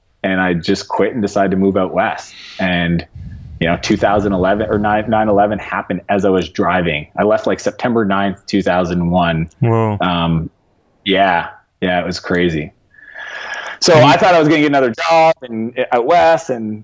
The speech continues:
Speaker 1: that went to zero because pretty much every company had a hiring freeze, and I couch surfed on my friends' couches for, like, three months and tried and tried to find something. I almost had to come back 'cause, you know,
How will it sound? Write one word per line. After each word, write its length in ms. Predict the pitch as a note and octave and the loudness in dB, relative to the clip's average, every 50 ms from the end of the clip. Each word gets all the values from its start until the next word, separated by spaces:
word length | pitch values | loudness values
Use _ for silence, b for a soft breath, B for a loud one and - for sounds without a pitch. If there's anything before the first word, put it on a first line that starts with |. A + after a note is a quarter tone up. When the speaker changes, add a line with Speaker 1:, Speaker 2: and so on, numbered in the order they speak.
| - _ _ | -16 _ _
Speaker 1:
that 300 | C3 B2+ C3 B2 - - | 0 0 0 0 -2 -4
went 200 | C3+ C3 A#2 A2 - | -6 -6 -6 -4 -4
to 100 | B2 A2 | -4 -2
zero 500 | G2+ C3 D#3+ F3 E3+ E3 D#3+ D#3+ D#3+ D3+ | 2 2 4 4 4 4 4 4 4 2
because 400 | C3+ C3 - C3+ A#2+ A2+ A2+ - | 2 0 -2 -2 -2 -2 -4 -4
pretty 160 | - C3+ B2+ | -2 -2 0
much 160 | B2 A#2 - | 0 0 0
every 160 | A#2+ A2+ G#2+ | 0 0 0
company 400 | G#2 - B2+ A#2+ - B2 A#2 A#2 | -2 -2 -4 -4 -2 -2 -2 -2
had 160 | A2+ A2 A2+ G#2+ | -2 0 0 0
a 60 | G2+ | 0
hiring 400 | - C3+ C#3+ D3 D3 C#3+ C#3+ C3+ | 0 0 0 2 0 0 -2 -4
freeze, 560 | - - D3 C#3+ C#3+ C#3 C#3 C3+ C3+ B2 B2 | -2 0 2 4 4 4 4 4 4 2 0
and 280 | A2+ G#2 G#2 G2+ G2 - - | -2 -2 -4 -4 -4 -6 -6
I 60 | G2+ | -6
couch 280 | - - C3+ B2+ B2+ - | -2 0 0 0 0 0
surfed 360 | - C3 B2+ A#2+ A#2+ - C3 | 0 0 0 0 0 -2 -2
on 80 | A#2+ A2+ | -2 -2
my 80 | A2 | -2
friends' 300 | - - - A#2+ B2 G#2+ | -4 -4 -4 -4 -4 -6
couches 360 | - - A#2+ B2 B2 - B2+ A2+ | -4 -2 -2 0 0 0 -2 -2
for, 120 | - G#2+ | -2 -2
like, 160 | G2+ G2 - | -2 -2 -4
three 240 | - - B2 B2 B2+ | -4 0 2 2 4
months 440 | B2+ B2 B2 B2 B2 A#2+ A#2+ - - | 4 4 2 2 2 0 -2 -4 -6
and 360 | A2 G2+ G2 F#2+ F#2 F#2 F#2+ - _ | -4 -2 -2 -2 -2 -4 -6 -10 _
tried 500 | - - - A#2 A#2 A#2 A#2 A#2 A2 A2 | -6 -2 0 2 2 2 2 2 2 2
and 120 | G#2+ G#2 | 0 -2
tried 260 | - - B2 A#2+ A#2 A2 | -4 -2 0 0 0 -2
to 60 | G#2+ | -2
find 260 | - A#2 G#2 F#2 F2 | -2 -4 -4 -4 -6
something. 400 | - - A#2 A2+ A2+ - - A2+ | -6 -4 -2 -2 -2 -2 -2 -2
I 140 | A2+ G#2+ G2 | 0 2 2
almost 240 | A2 A2+ A#2 A2+ - | 2 2 2 2 0
had 100 | A#2 G#2 | 0 0
to 60 | G2+ - | 0 -2
come 220 | - A#2 G#2+ G2+ | -2 -2 -2 0
back 320 | F#2 G#2 G#2+ G#2+ G2 - | 0 0 0 -2 -4 -4
'cause, 240 | - G2+ F2+ - B B B B B B _ | -6 -8 -8 -8 B B B B B B _
you 80 | A2 G#2 | -2 0
know, 140 | G2 G2 | 0 0